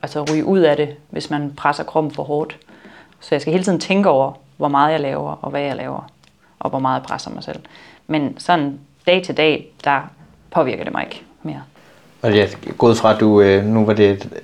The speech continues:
Speaker 2: fa-, faktisk er halvdelen af dit liv, du har levet med diagnosen, at du så også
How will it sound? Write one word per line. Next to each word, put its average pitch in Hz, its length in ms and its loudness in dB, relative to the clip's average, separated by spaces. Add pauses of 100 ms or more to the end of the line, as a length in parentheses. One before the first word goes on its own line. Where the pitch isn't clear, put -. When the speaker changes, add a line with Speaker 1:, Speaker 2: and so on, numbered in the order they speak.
(140)
Speaker 2:
fa-, - 260 -6 (160)
faktisk - 460 -2
er 98 60 0
halvdelen 110 420 2
af 92 100 -4
dit 95 140 -2
liv, 117 240 2
du 107 120 -8
har 98 320 -6 (420)
levet 107 220 4
med 117 260 4
diagnosen, 110 540 2
at 95 220 -4
du - 40 0
så 107 160 2
også 107 360 4